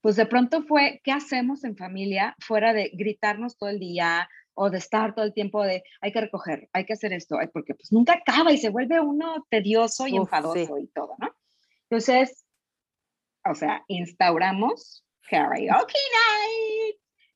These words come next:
Speaker 1: tal cual, o sea, <laughs> pedimos
Speaker 2: Qué
Speaker 1: por
Speaker 2: maravilla.
Speaker 1: Amazon. Fue lo máximo, lo máximo, o sea, cantar con mis hijos, sorry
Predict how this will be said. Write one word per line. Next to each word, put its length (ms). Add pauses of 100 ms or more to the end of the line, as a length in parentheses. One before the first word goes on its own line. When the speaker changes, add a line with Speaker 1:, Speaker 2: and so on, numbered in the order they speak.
Speaker 1:
tal 340
cual, 760
o 180
sea, 260
<laughs> 240
pedimos 540
Speaker 2:
Qué 220
Speaker 1:
por 80
Speaker 2:
maravilla. 420
Speaker 1:
Amazon. 640 (360)
Fue 140
lo 80 (100)
máximo, 1400
lo 180
máximo, 600 (180)
o 120
sea, 420 (160)
cantar 720 (120)
con 180
mis 240
hijos, 580 (380)
sorry 680